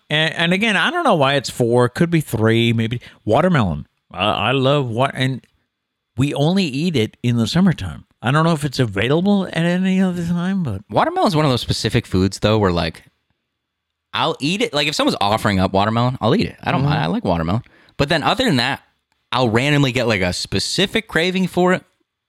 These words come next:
Speaker 2: But other than that, I don't, I don't crave it all
Speaker 1: Okay.
Speaker 2: that much. But
Speaker 1: Yeah,
Speaker 2: yeah,
Speaker 1: you
Speaker 2: no, watermelon's good.
Speaker 1: Uh, what's your four?
Speaker 2: Uh, swimming in pools.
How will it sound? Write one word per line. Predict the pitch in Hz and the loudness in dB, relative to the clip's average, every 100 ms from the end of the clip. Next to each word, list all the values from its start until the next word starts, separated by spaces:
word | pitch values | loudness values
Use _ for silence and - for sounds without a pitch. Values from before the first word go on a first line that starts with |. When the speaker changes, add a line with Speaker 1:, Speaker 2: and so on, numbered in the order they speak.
| _ | _
Speaker 2:
But | 113 135 | -2 0
other | 156 139 | 2 2
than | 113 | 2
that, | 95 | 2
I | 90 | 0
don't, | 87 85 - | 0 0 -2
I | 87 | -8
don't | 78 80 | -10 -12
crave | - | -12
it | 107 | -10
all | |
Speaker 1:
Okay. | 127 104 | -8 -8
Speaker 2:
that | - | -8
much. | 82 78 - - | -10 -10 -12 -4
But | 170 | -2
Speaker 1:
Yeah, | 156 | 0
Speaker 2:
yeah, | 135 139 | 0 -2
Speaker 1:
you | |
Speaker 2:
no, | 165 151 | -2 0
watermelon's | 165 156 98 - | 0 2 0 0
good. | 87 87 _ _ _ - - _ - | -6 -6 _ _ _ -20 -20 _ -4
Speaker 1:
Uh, | 98 | -2
what's | 104 139 - | 0 0 0
your | 139 | 0
four? | 143 165 - _ _ | 0 0 -4 _ _
Speaker 2:
Uh, | 110 110 107 | -4 -2 -2
swimming | - 160 156 160 | -4 -2 0 0
in | 156 | -2
pools. | 147 160 180 131 - | -2 -2 -2 -6 -8